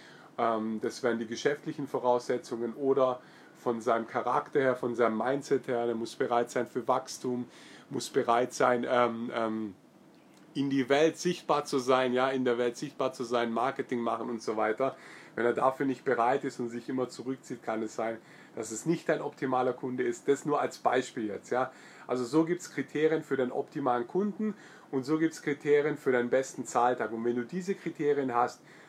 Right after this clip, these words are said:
daraus kannst du dann deinen besten Prozess entwickeln,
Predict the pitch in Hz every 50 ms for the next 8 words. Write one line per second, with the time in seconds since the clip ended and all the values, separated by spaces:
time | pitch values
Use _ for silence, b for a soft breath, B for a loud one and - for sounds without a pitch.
0 | B B B 131 131 139 147 147 143 - - 135 131 135 131 - 131 127 127 123
1 | 123 110 117 120 123 123 117 127 135 131 - - - 131 110 - - 120 - -
2 | - 135 127 - - 120 110 - 147 160 160 - 170 170 170 165